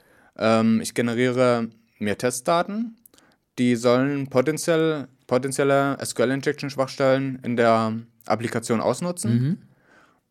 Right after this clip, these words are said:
Speaker 1: Die generierten Testdaten schicke ich dann an die Anwendung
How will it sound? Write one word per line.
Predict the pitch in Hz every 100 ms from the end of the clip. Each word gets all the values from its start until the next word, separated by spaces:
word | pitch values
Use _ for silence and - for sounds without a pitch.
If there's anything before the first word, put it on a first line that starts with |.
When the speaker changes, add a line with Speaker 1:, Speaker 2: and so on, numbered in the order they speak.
| _ _
Speaker 1:
Die | 98 113
generierten | 117 120 120 139 131
Testdaten | 127 123 156 156 160
schicke | 147 139
ich | 139
dann | 135 131 131 131
an | - 107
die | 104
Anwendung | 104 123 165 190 220